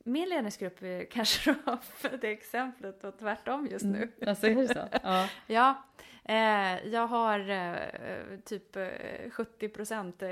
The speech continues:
Speaker 1: kvinnor i min <laughs> ledningsgrupp.
Speaker 2: Okej, då, då,
Speaker 1: Det
Speaker 2: då
Speaker 1: kommer
Speaker 2: kan vi
Speaker 1: in
Speaker 2: bocka av
Speaker 1: flera
Speaker 2: det här,
Speaker 1: här.
Speaker 2: eh, den här te-, tesen som jag, som jag tror lite på, att det, det är lättare att rekrytera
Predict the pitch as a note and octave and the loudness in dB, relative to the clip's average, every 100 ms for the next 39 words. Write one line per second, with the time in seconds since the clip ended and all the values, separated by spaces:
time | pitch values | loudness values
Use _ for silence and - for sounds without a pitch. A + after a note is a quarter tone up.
0 | - - G#3+ F#3+ A3+ G#3+ F#3 G#3+ - D#4 | -8 -6 -4 -4 -4 -4 0 0 4 4
1 | D4+ C4 D#3+ F#3 F3 - C4 F#3 F#3 A#3 | 4 2 -2 -2 -6 0 4 6 6 2
2 | A3 A#3+ A#3+ F4 D#4 C#4+ C4+ C4+ - B3 | 6 6 10 10 12 12 12 12 12 12
3 | A3 G#3 - F#3+ F#3+ F#3+ F#3+ F3+ - D4 | 12 12 12 12 10 8 6 0 0 0
4 | - F#3+ F#3+ F3+ F3 E3 - - - - | 2 4 8 8 8 4 0 -4 -8 -6
5 | - - - - F#3 F3 F3 E3+ E3+ F#3+ | -6 -6 -8 0 2 2 0 -2 -2 -2
6 | F#3+ - _ _ - F#3 F#3+ G3 F3+ E3 | -4 -10 _ _ -8 -2 -2 -2 -4 -4
7 | D#3+ E3 - - - E3+ - - E3+ F3 | -6 -8 -4 -4 -4 -6 -14 -14 -8 -6
8 | E3+ F3+ F#3 F3+ F3 - F#3+ F3+ E3+ - | -6 -6 -4 -4 -4 -4 -2 -2 -4 -8
9 | - F#3 F#3+ | -6 -4 -4